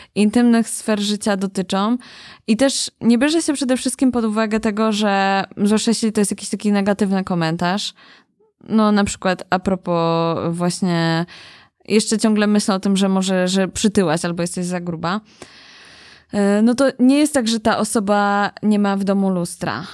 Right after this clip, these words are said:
albo nie jest tak, że dana osoba nie zdaje sobie sprawy z tego, że, nie wiem, jej praca, m, w pracy ma niskie zarobki i chciałaby coś zmienić, albo że jest samotna i chciałaby kogoś mieć.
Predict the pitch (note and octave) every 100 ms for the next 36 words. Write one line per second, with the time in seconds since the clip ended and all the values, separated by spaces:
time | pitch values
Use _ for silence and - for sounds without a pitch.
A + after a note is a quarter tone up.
0 | - F#3 F#3 A3 B3+ B3 - A3+ G#3+ G#3
1 | G#3 G#3+ G#3 - G3+ G#3 G3+ G#3 A3+ G#3+
2 | A#3+ A#3 A3 A3 F#3+ F#3+ - - F#3+ F#3
3 | F#3+ - F#3 F#3+ F#3+ F3+ F3 E3+ E3+ E3
4 | D#3+ F#3 F3 E3+ E3 F3 F#3 G3 F#3+ F3+
5 | - F3+ F3 E3+ E3+ F3 _ _ _ _
6 | - - _ - _ - D#3 F#3+ - F3+
7 | - - G#3 F#3+ G3+ F#3 F#3+ - G3+ F#3
8 | F3+ E3 - - - - F#3 E3+ E3+ E3+
9 | E3 E3 E3 F#3 F3 F3+ E3 E3+ - F3+
10 | F3+ F#3+ G3 F#3 F#3 - G3 G3 F#3 -
11 | E3+ D#3+ - F3 - E3+ E3+ F3 E3 E3
12 | E3 - F3+ F3+ - E3 D3+